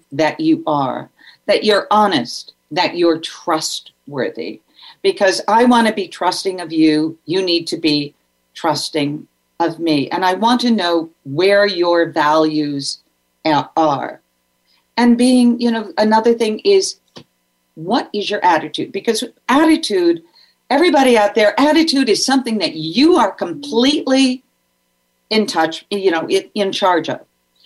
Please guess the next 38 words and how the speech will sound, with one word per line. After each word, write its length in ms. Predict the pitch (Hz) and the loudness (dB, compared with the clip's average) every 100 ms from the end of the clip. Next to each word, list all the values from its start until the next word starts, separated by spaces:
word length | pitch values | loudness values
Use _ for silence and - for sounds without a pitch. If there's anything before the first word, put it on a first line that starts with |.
| - _ | -20 _
So 320 | - 277 254 240 | -2 2 4 4
your 280 | 240 233 | 4 2
attitude 720 | 254 339 349 - 165 165 160 - _ _ _ _ - | 2 2 0 0 0 0 -2 -8 _ _ _ _ -2
as 160 | 208 208 | 0 0
a 80 | |
good 220 | - 214 196 | 0 0 0
leader 320 | 220 208 190 | -2 -2 -2
should 180 | - 196 | -2 -2
be 120 | 175 | -2
one 200 | 175 170 | -2 -2
of 140 | 165 - | -4 -2
optimism. 720 | 160 320 - - - - - _ _ _ _ - | -4 -4 -8 -8 -8 -10 -14 _ _ _ _ -6
There 100 | 175 | -2
are 40 | |
people 260 | 185 190 185 | 0 2 2
who 100 | 175 | 2
are 180 | 160 | 0
optimistic 800 | 170 180 - 190 185 - 262 - _ _ | -2 -2 -4 -6 -4 -2 -2 -4 _ _
and 60 | 202 | -6
there 80 | 175 | -4
are 40 | |
people 280 | 160 165 160 | -4 -2 0
who 60 | |
are 120 | 180 180 | 0 0
pessimistic. 800 | 220 214 180 139 - - - _ _ _ - | 0 0 -2 -6 -8 -12 -16 _ _ _ -6
Great 340 | 160 208 214 | 0 0 2
leaders 480 | 185 165 165 165 - 165 | 2 2 2 -2 -4 -2
are 100 | 170 | 0
full 300 | 170 165 156 | 2 2 2
of 120 | - | -2
optimism. 760 | 147 147 - 139 - - - - - - - | -4 -4 -4 -6 -4 -6 -10 -14 -20 -20 -4
They're 140 | 190 | -2
showing 400 | - 220 208 190 | 2 2 2 0
us 180 | 185 - | -4 -2
how 220 | 214 220 | 2 4
to 120 | 226 | 4
move 240 | 202 175 170 | 2 -2 -2
forward, 520 | 151 147 139 139 | -2 0 0 -2